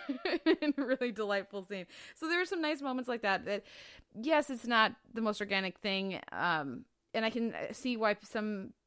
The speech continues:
people, including, spoiler alert, friend of the show, Caroline Sita, felt like the penultimate episode was more of a organic finale to the show. But I thought it was, I thought it was solid, and I can see why they wanted to end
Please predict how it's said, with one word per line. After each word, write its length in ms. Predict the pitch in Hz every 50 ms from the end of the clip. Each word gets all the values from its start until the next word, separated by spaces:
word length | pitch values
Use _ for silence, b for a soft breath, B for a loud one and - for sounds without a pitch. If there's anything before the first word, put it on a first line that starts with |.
| _ - -
people, 480 | - 247 240 - 247 254 277 311 - -
including, 420 | - 240 - 269 294 254 240 247 254
spoiler 300 | - - - 226 233 226
alert, 200 | 233 247 247 247
friend 180 | - 226 214 214
of 60 | 208
the 60 | 254
show, 180 | 247 262 247 254
Caroline 300 | - 254 226 220 254 262
Sita, 300 | - 214 208 208 214 233 B B B B B B B
felt 160 | B - - 185
like 140 | 220 220
the 140 | - 196 190
penultimate 480 | 185 - - 220 214 202 - - 208 190
episode 280 | 190 - 190 - 220
was 140 | 196 196 196
more 240 | 202 185 180 180 185
of 140 | 190 175 185
a 360 | 180 175 175 165 160 165 - - _ _ -
organic 360 | 208 190 170 180 185 180 -
finale 340 | - 208 190 170 165 175 180
to 80 | - 190
the 80 | 180 185
show. 260 | - 233 220 220 220 b b b b b b b b -
But 80 | 453 466
I 80 | 466 453
thought 140 | 466 466 440
it 80 | 370
was, 160 | 330 320 - -
I 40 |
thought 100 | - 453
it 40 | 480 381
was 80 | 302 -
solid, 280 | 240 208 220 302 359
and 140 | 320 254 240
I 80 | 233 233
can 140 | - 240
see 180 | 233 - 240 233
why 160 | 208 208 196
they 120 | 196 202 196
wanted 240 | 190 196 185 190 -
to 120 | - 196
end 360 | - 190 190 185 196 185 -